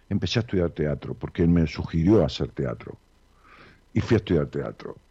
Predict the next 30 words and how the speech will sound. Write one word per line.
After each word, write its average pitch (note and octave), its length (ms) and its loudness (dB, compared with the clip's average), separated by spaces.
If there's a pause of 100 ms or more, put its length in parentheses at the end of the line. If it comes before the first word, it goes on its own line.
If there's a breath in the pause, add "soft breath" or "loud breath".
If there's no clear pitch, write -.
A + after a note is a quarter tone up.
(760)
Y, - 460 0
y, E3 40 2
y - 40 6
terminé C#3+ 360 6
poniendo B2 500 0
una E2+ 160 -2
obra D2+ 140 -4
de C#2+ 60 -6
teatro - 520 -12 (200)
y A2 80 2
estrenándola, G2+ 840 2
con A2 180 -2
un C#3 140 0
miedo C3+ 260 4
bárbaro. F2 440 0
Y A2 100 0
vino C3+ 400 2
a G2 100 -2
la, F2+ 140 0 (100)
al F2+ 160 2
estreno B2 560 0 (420 soft breath)
mi G2 160 4
médico C#3 480 2
clínico, C#3 640 -4 (160)
mi D3+ 300 6
cardiólogo A#2 800 0 (580)
y, - 260 -6
y C#3 240 6
el D3+ 120 6
psicoanalista. C#2 760 -10